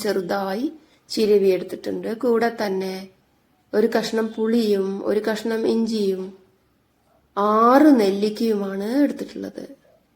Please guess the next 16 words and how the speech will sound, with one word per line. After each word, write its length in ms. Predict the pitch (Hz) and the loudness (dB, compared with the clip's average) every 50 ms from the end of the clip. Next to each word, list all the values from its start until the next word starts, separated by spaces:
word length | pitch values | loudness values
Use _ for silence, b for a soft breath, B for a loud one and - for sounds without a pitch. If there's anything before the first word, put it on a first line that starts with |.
| _ _ _ _ _ _ _ _ _ - | _ _ _ _ _ _ _ _ _ 0
പാകത്തിന് 500 | 196 202 202 208 202 208 240 226 220 208 | 0 2 2 2 0 0 0 0 0 -2
ഉപ്പും 360 | 202 202 - 214 214 240 277 294 320 - 208 | -4 -2 -2 0 2 4 4 2 2 2 2
ഒരു 160 | 208 208 202 196 190 - - 208 214 | 0 0 0 0 -2 -4 -4 -2 0
അഞ്ച് 320 | 208 214 226 233 226 240 233 - | 2 2 2 2 2 2 0 -2
കാന്താരി 420 | 196 190 190 190 185 196 196 196 208 196 | -4 -6 -6 -6 -6 -6 -6 -6 -6 -6
മുളകും 300 | 185 180 180 180 180 185 175 180 | -6 -6 -8 -8 -8 -6 -6 -6
കൂടി 220 | 170 170 190 214 269 - - b b b b b b b _ | -6 -6 -8 -10 -12 -14 -16 b b b b b b b _
ചേർത്ത് 340 | - - 180 175 175 - 202 175 175 | -4 -2 -2 -2 -2 -2 -2 -2 -2
കൊടുത്ത് 240 | 170 175 175 - 196 185 | -2 -4 -4 -8 -10 -10
നമുക്ക് 240 | 180 175 170 170 185 180 180 | -8 -10 -8 -8 -6 -6 -6
മിക്സിയുടെ 420 | 185 185 180 - 202 190 170 180 185 196 | -6 -8 -6 -4 -4 -2 -2 -4 -6 -8
ജാറിൽ 320 | 190 180 180 190 185 180 180 | -8 -8 -8 -8 -8 -10 -10
അരച്ചെടുക്കാം. 680 | 180 185 - - 208 190 202 202 - 196 202 214 269 320 339 339 B B B B _ _ - 220 | -10 -12 -10 -10 -10 -8 -8 -8 -6 -4 -2 0 2 0 0 0 B B B B _ _ -4 -4
ഉപ്പ് 280 | 214 214 - 226 214 214 202 - - 185 | -4 2 4 4 4 6 4 2 0 -2
ഇതാ 160 | 185 190 190 180 180 | -2 0 0 0 -2
ഇട്ട് 140 | 180 190 | -2 -2